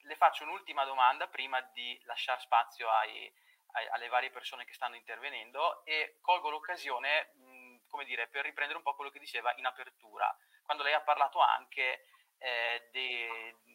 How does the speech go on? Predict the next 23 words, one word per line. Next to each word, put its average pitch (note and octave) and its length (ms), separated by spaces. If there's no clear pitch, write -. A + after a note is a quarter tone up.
degli C3 240
enormi C3 560
anche A#2+ 680
orrori C3+ 400
che D3+ 100
sono - 100
stati - 240
compiuti - 380
anche A#2 280
in D#3 100
nome G#2 240
della A2+ 220
democrazia, A2 720
e D3+ 100
mi C#3+ 120
viene C3+ 200
in D3+ 100
mente A#2 380
il, G#2+ 540
il - 60
colonialismo, B2 720
per G#2+ 160
esempio, G#2+ 560